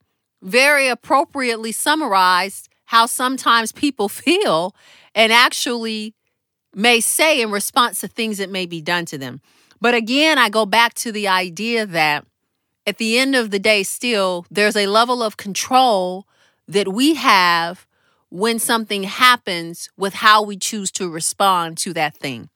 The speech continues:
So the Word of God says in Second Timothy chapter one, verse seven, "For the Spirit God gave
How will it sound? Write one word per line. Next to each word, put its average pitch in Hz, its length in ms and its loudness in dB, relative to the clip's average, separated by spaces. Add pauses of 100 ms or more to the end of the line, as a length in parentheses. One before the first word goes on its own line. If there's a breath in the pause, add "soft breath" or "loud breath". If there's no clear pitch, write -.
(360)
So 233 600 2 (100)
the 220 100 0
Word 311 300 4
of 339 100 -6
God 233 300 2
says 214 440 -4
in 185 180 -6
Second 240 400 -4
Timothy 208 420 -8
chapter 185 420 -2
one, 185 260 -4
verse 175 240 -4
seven, 143 500 -4 (460)
"For 254 260 2
the 226 120 0
Spirit 285 680 0
God 185 460 2
gave 214 360 0